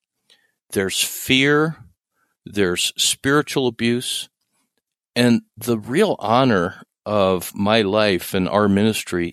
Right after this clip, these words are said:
is to be able to deeply listen, to be able to deeply engage, to not have to convince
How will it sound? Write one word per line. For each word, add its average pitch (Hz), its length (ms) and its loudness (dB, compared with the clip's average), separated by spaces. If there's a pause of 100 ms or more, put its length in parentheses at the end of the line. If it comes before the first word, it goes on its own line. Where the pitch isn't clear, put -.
is 104 140 -2
to 110 100 -6
be 123 180 0
able 151 200 2
to 98 320 -4
deeply 127 420 0
listen, 110 580 0 (560)
to 123 100 0
be 123 120 4
able 123 200 2
to 98 300 -4
deeply 139 420 0
engage, 95 680 0 (560)
to 139 140 2
not 139 380 2
have - 360 -2
to 123 140 -4
convince 110 920 0